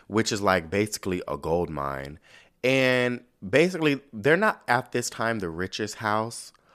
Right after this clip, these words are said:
but they eventually become the richest house in the realm. Basically because their s-, Casterly Rock is literally a fucking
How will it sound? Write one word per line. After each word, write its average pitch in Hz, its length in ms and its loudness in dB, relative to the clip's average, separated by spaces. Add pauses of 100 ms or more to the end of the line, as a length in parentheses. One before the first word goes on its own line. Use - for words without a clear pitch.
(160)
but 107 180 -2
they 117 120 4
eventually 101 580 0
become 85 680 -6
the 85 220 -6
richest 82 400 -6
house 71 420 -6
in 73 280 -10
the 73 100 -6
realm. 62 380 -6 (280)
Basically 131 540 4
because 110 340 0
their 98 140 4
s-, - 280 -8
Casterly 123 500 0
Rock 98 320 4 (260)
is 101 220 2
literally 92 560 2
a 87 80 -2
fucking 82 560 -6